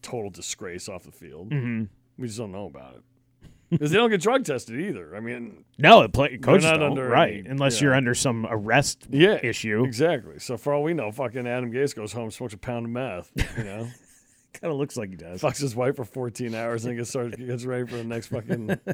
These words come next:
Speaker 1: next game.
Speaker 2: He's probably, uh, a pretty good candidate
Speaker 1: They
Speaker 2: for
Speaker 1: have,
Speaker 2: that.
Speaker 1: like, three or four kids, so.
Speaker 2: That's true, yeah. Yeah, a lot of those guys do have some serious families for
Speaker 1: Yeah.
Speaker 2: never being
Speaker 1: For not having a
Speaker 2: home.
Speaker 1: lot of time.
Speaker 2: Yeah.
Speaker 1: Yeah.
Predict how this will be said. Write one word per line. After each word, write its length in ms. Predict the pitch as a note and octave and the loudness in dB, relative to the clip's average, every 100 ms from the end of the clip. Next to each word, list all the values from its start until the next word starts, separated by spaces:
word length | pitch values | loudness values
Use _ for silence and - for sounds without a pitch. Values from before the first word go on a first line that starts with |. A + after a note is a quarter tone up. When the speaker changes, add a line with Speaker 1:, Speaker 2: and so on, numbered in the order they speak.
| - F3 - E3 - - _ - - _ _ _ | -8 -10 -10 -16 -16 -20 _ -20 -20 _ _ _
Speaker 1:
next 380 | C3 C#3 C3 G#2+ | -10 -6 -6 -6
game. 280 | A#2 C#3+ F#2+ C#2 - - - - - - _ _ _ _ | -8 -8 -10 -14 -20 -20 -20 -20 -20 -20 _ _ _ _
Speaker 2:
He's 220 | - G3+ | 6 6
probably, 500 | F3 A3+ C#4 C#4+ A3+ F#3 | 6 6 8 8 10 12
uh, 380 | E3 D3 C3+ | 12 10 8
a 60 | B2 | 6
pretty 220 | - F#3+ | 6 8
good 120 | D#3 | 8
candidate 360 | - C3 B2+ G2+ | 6 4 2 2
Speaker 1:
They 60 | C#3+ | 4
Speaker 2:
for 40 | |
Speaker 1:
have, 120 | F3+ G3+ | 6 6
Speaker 2:
that. 40 | |
Speaker 1:
like, 140 | C#3+ | 2
three 140 | D3 E3 | 0 0
or 60 | C3+ | 0
four 200 | C3+ G#2+ | -4 -6
kids, 440 | D#3 D#3 G2+ F#2 | -4 -4 -4 -8
so. 340 | A#2 G#2 F#2+ F2+ _ - | -10 -8 -10 -14 _ -6
Speaker 2:
That's 160 | D3 | -6
true, 260 | - - - | -4 -6 -6
yeah. 260 | G2 F#2+ - _ _ - | -8 -10 -12 _ _ -6
Yeah, 120 | C#3 | -2
a 20 | |
lot 140 | C3 F#3+ | 0 0
of 60 | |
those 120 | A3 B2 | 0 0
guys 220 | A2+ F#2+ | -4 -4
do 100 | A#2 | -4
have 140 | G#2 F#2+ | -4 -4
some 160 | - | -10
serious 380 | - - G#2 F#2 | -10 -6 -6 -6
families 560 | - G2 F2+ - - - _ | -10 -12 -12 -14 -18 -20 _
for 180 | A#2+ G2 | -6 -6
Speaker 1:
Yeah. 140 | A#2 A2+ | -6 -4
Speaker 2:
never 400 | A#2+ A2+ A2 G2+ | 2 2 2 0
being 200 | G#2 G2 | 0 2
Speaker 1:
For 40 | |
not 100 | D#3+ | 4
having 120 | E3+ E3+ | 6 6
a 40 | |
Speaker 2:
home. 60 | D#3+ | 4
Speaker 1:
lot 80 | D3+ | 4
of 80 | |
time. 300 | - D3+ C#3+ | 2 2 4
Speaker 2:
Yeah. 280 | A#2 G#2 F2 - | 4 2 0 -6
Speaker 1:
Yeah. 260 | C3+ G2+ | -6 -6